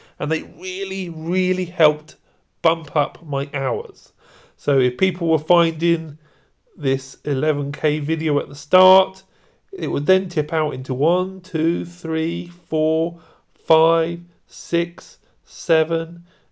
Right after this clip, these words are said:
eight, nine. So every,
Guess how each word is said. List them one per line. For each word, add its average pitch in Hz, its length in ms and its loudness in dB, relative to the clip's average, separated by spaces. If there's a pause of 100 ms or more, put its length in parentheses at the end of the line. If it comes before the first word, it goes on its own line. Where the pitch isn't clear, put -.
(160)
eight, 170 520 -4 (420)
nine. 165 720 0 (360)
So - 320 -4
every, 185 480 2